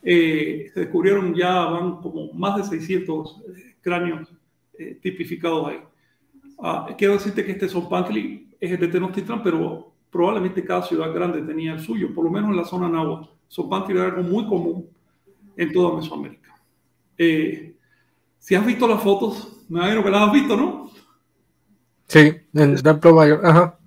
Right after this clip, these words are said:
Speaker 1: Una torre circular de cráneos, de hecho, era una de tantas que había. Eh, solo son cráneos,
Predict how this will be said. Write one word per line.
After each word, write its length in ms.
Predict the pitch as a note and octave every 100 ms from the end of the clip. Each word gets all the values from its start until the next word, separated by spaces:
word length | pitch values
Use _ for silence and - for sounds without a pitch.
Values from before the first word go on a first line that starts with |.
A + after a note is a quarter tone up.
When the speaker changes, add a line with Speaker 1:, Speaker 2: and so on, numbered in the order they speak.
| _
Speaker 1:
Una 240 | G3+ G#3 G#3
torre 300 | A3+ A3+ G3+
circular 480 | G#3 F#3+ F#3+ G3 G3+
de 100 | F3+
cráneos, 380 | G3+ A3 F#3+
de 100 | E3+
hecho, 160 | G3 G3
era 120 | G#3
una 220 | A3 B3+
de 80 | G3+
tantas 320 | - G#3+ - -
que 80 |
había. 300 | E3 E3 D#3+ - _ _ _ _
Eh, 460 | F3 E3 D#3 D3+ - _ _ _ _ _ _ _ _ _ _ _ _ _ _ _ _
solo 320 | - G#3+ C4
son 160 | C4
cráneos, 560 | B3 C4+ D4 - -